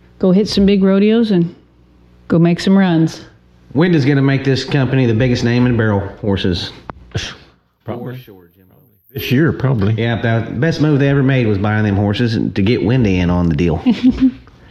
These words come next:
Speaker 1: Well, I, I'm excited to, to be a part of that team, and, um, I think I can, uh, I think together we can really accomplish a lot, and I'm, I'm really looking forward to it. And these, these, both these horses are just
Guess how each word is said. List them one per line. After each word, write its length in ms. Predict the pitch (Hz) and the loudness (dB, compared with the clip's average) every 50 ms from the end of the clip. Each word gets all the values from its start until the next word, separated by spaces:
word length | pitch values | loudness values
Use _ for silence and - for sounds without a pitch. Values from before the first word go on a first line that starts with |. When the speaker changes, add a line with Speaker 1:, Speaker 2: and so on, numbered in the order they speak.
| - - - - - - - | -14 -12 -10 -10 -10 -8 -2
Speaker 1:
Well, 160 | - 196 196 | 0 2 2
I, 220 | 190 196 196 190 - - | 2 2 2 0 0 0
I'm 180 | 185 190 196 | 0 0 2
excited 560 | 196 180 - - 196 190 190 190 185 180 175 175 | 0 0 0 -2 -2 0 0 0 2 0 0 0
to, 360 | - 175 175 175 196 147 - | 0 0 0 0 -2 -4 -6
to 140 | - - 185 | -2 0 2
be 160 | 160 190 175 | 4 4 2
a 40 | 170 | 2
part 280 | 170 - 180 180 175 | 0 0 0 0 2
of 60 | 170 170 | 2 2
that 260 | 175 175 - - - | 0 -2 -2 -4 -2
team, 340 | - 185 185 190 196 190 175 | 0 2 4 4 4 4 4
and, 260 | 160 156 160 - - - - - - - - - - - - - | 4 2 0 0 -4 -14 -20 -20 -20 -20 -20 -20 -20 -20 -14 -4
um, 280 | 220 170 165 160 156 - | 0 2 2 2 2 2
I 100 | 165 165 | 0 0
think 240 | - 180 165 160 | 0 0 0 0
I 80 | 170 160 | 0 -2
can, 400 | 151 - 160 160 170 170 208 285 | 0 0 0 0 0 0 -4 -6
uh, 680 | - 196 160 151 151 156 156 160 160 - 50 50 50 - - - - - - - - - - - - - - 240 185 - - - - - | -4 -2 0 0 0 0 0 0 -2 -4 -8 -12 -14 -18 -20 -20 -20 -20 -20 -20 -20 -20 -20 -20 -20 -8 -4 -4 -4 -4 -6 -6 -2 -2
I 80 | 185 | 0
think 220 | - - 185 180 - | 2 2 2 0 2
together 420 | - 170 160 175 170 175 170 165 | 0 0 0 2 2 2 2 2
we 140 | 160 165 156 | 2 2 2
can 160 | - 165 165 | 2 2 2
really 240 | 170 180 175 165 165 | 2 2 2 2 2
accomplish 500 | 160 156 - 170 160 156 170 165 - - | 0 0 0 0 0 2 0 0 0 0
a 60 | 165 | 0
lot, 320 | 160 156 156 165 165 160 | 0 2 2 0 0 0
and 100 | - 156 | 0 0
I'm, 160 | 151 151 151 - | 2 2 0 2
I'm 220 | 147 147 147 151 | 2 2 2 2
really 220 | 156 165 156 160 | 2 2 2 2
looking 260 | 160 165 151 - 160 156 | 2 0 2 0 0 0
forward 280 | - - 170 165 160 - | 0 0 0 0 0 0
to 120 | - 185 | 0 0
it. 120 | 175 170 - | 0 0 2
And 120 | 151 160 | 2 2
these, 280 | 175 185 185 156 156 - | 4 4 2 2 0 -2
these, 320 | - - 180 202 185 165 | -2 0 2 4 2 2
both 380 | 160 - - _ 190 185 175 180 | 0 -4 -8 _ -2 -2 0 0
these 180 | 170 156 - | 0 -2 0
horses 400 | - 185 170 170 147 - 170 151 | 0 0 0 0 0 0 0 0
are 100 | 151 156 | 0 0
just 300 | 151 165 160 151 - - | 0 0 -2 -2 -4 -6